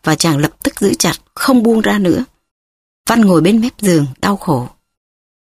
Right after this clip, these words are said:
"Đừng lạnh lùng, đừng đắng cay nữa, Hàn Yên. Em hãy tha thứ cho anh. Mười năm qua anh đã đau khổ lắm rồi,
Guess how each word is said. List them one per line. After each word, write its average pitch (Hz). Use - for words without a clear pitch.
"Đừng 165
lạnh 156
lùng, 156
đừng 151
đắng 208
cay 214
nữa, 196
Hàn -
Yên. 190
Em 240
hãy 240
tha 240
thứ 220
cho 220
anh. 214
Mười 190
năm 226
qua 226
anh 226
đã 226
đau 233
khổ 160
lắm 156
rồi, 143